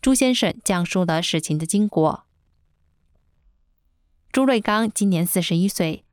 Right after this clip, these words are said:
二零一七年九月全家从大陆来到多伦多。今年三月十一号，他开始发烧。他说，十一号我和儿子都有发烧的症状，十三号预约了医院进行各项指标检查，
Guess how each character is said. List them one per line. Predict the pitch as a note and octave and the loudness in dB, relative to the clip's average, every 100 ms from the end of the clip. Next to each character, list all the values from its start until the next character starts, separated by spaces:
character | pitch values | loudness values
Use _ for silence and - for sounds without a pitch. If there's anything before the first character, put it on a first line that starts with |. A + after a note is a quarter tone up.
| _ _ _ | _ _ _
二 | - | 0
零 | B3+ - | 2 2
一 | C#4 | 2
七 | - C#4 | 4 4
年 | G#3 F#3+ | 4 2
九 | - D#3+ | 0 -2
月 | D#3+ F#3 - - | 0 0 -2 -6
全 | - G#3+ | -2 0
家 | A3 B3 B3 | 2 0 0
从 | F3 F#3 | 0 0
大 | C#4 B3 | 0 0
陆 | F#3 D#3+ | 2 2
来 | D#3+ D#3 | 2 0
到 | D#3+ D#3+ | -2 -2
多 | E3+ | 0
伦 | D#3+ D#3 | 0 0
多。 | F#3+ G3 - - _ _ _ _ - | 0 0 -2 -10 _ _ _ _ -2
今 | C4 | 2
年 | B3+ G#3+ | 4 4
三 | A3+ A3+ | 2 2
月 | G#3 | 2
十 | - E3 | 0 0
一 | F3 | 0
号， | - E3+ G3 - _ | 0 -2 -2 -10 _
他 | - | -6
开 | G3+ G#3+ | -2 -2
始 | G#3+ - | -2 -2
发 | - D#3+ | -2 -2
烧。 | - G#3+ A3 - _ _ _ _ _ _ | 0 -2 -2 -6 _ _ _ _ _ _
他 | A3+ | -4
说， | A3+ A#3 A3+ - _ _ _ | 0 0 0 -4 _ _ _
十 | - - | -6 0
一 | G#3+ A3+ | 2 2
号 | G#3+ F3+ - _ | 2 0 -2 _
我 | G3+ | 0
和 | G3+ G3 | 2 2
儿 | G#3+ | 0
子 | A#3 G#3+ | 0 0
都 | G3 A3 | 0 2
有 | E3 | 2
发 | E3+ G#3 | 0 -2
烧 | G3+ | 0
的 | F3+ F#3 | -2 0
症 | B3+ G#3+ | 2 2
状， | F3 E3 C#4 _ _ _ _ | 2 0 -4 _ _ _ _
十 | - B3 | -2 0
三 | D4 D4 | 0 0
号 | A#3+ - | 0 2
预 | G#3+ | 2
约 | F#3+ F#3 | 4 2
了 | F3+ - | 0 0
医 | G3 | 2
院 | G3 F3+ E3+ | 2 2 2
进 | C#4+ B3+ | 4 4
行 | - F3+ | 4 0
各 | - G#3 | 2 2
项 | G3 E3+ | 2 0
指 | D#3+ E3 | -2 -2
标 | F3 | -2
检 | F#3 D#3+ | -2 -2
查， | E3 F3 E3 | -2 -2 -2